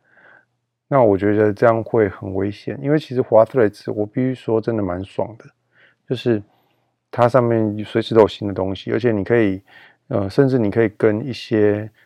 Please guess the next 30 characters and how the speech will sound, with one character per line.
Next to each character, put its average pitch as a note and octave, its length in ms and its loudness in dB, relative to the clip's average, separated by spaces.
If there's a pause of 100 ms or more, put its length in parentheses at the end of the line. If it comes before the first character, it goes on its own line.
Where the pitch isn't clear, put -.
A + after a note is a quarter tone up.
你 A2+ 100 -4
平 A2 280 -6
常 G#2 180 -4
没 A#2 120 0
有 A#2+ 100 2
机 G2+ 240 -6
会 G#2+ 180 0
互 G2 260 -6
动， A2 220 -8
他 A2+ 140 -6
甚 B2 100 -2
至 B2 60 -2
不 G#2+ 160 -2
会 A2 100 4
理 F#2 220 -4
你 G2+ 180 -6
的， B2 260 -12 (360)
可 - 120 -6
能 G2+ 80 -2
有 G2+ 140 0
名 F#2+ 220 -2
的 A2+ 100 2
人、 G#2 220 -2
名 A2 240 -6
人 A2 260 -4 (440)
来， G2+ 540 -4 (380)
呃， G2 220 -8
互 A2 240 0
动 G2+ 240 2
哦。 G2+ 120 -8